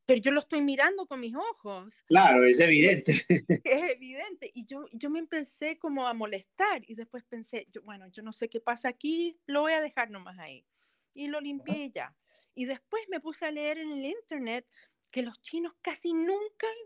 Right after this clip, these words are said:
Speaker 1: eh, nunca dicen que sí, lo hice, o sea, como que no admiten, es, es algo
Speaker 2: Ajá.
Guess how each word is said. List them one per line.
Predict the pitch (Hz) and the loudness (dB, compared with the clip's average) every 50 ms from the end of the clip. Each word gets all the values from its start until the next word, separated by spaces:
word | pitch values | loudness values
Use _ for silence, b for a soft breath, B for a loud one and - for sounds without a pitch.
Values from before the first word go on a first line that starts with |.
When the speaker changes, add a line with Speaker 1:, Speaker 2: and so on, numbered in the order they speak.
| 381 269 226 | -20 -20 -18
Speaker 1:
eh, | - - 180 175 | -12 -10 -4 0
nunca | 247 254 285 349 392 - - 403 403 370 | 2 2 2 0 0 0 2 2 4 6
dicen | 359 359 370 - 381 359 339 | 6 6 6 4 0 -6 -4
que | - 294 | -4 -6
sí, | - - 320 320 320 285 | -6 -4 -4 -4 -2 0
lo | 269 247 254 | 0 0 0
hice, | 277 285 294 294 - - 240 | 0 -2 -4 -4 -2 -2 -2
o | - 220 | -2 -2
sea, | 220 269 254 | -2 -4 -4
como | - 269 254 247 | -4 -4 -4 -4
que | 247 269 | -4 -4
no | 247 247 240 | -2 0 0
admiten, | 233 226 233 262 294 359 330 - - 160 143 139 - | 0 0 -2 -2 -2 -4 -4 -4 -8 -10 -10 -12 -14
es, | 220 247 247 - - | -14 -14 -12 -12 -12
es | 240 247 - | -12 -8 -8
algo | 262 277 285 277 - 160 | -8 -8 -2 2 2 4
Speaker 2:
Ajá. | 151 143 160 185 | 4 4 4 4